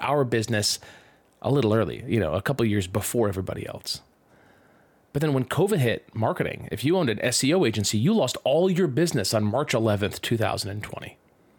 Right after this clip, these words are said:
You lost it all. I had buddies in the S E O space. They lost eighty, ninety percent of their business in one day. They lost most of it,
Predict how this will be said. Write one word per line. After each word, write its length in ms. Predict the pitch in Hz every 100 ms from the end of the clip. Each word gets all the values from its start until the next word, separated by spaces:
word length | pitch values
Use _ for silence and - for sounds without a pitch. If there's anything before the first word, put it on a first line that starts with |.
| _ _
You 80 | 151
lost 260 | 160 151 165
it 60 |
all. 320 | 147 110 - _ _ _ _ - _ _ _
I 60 | 131
had 160 | 156 123
buddies 220 | 123 123
in 60 |
the 60 | 123
S 160 | 113 131
E 60 |
O 40 | 123
space. 320 | - 147 -
They 140 | 123
lost 300 | 127 127 - - - - - _ - _
eighty, 280 | 139 147 151
ninety 320 | 135 131 143
percent 220 | 135 135
of 40 | 123
their 80 |
business 320 | 117 113 110 104
in 220 | 98 98
one 240 | 98 95
day. 340 | 95 101 104 - _ _ _ _ _ _ _
They 80 | 131
lost 180 | 127 120
most 260 | 131 160
of 160 | 101 -
it, 160 | 82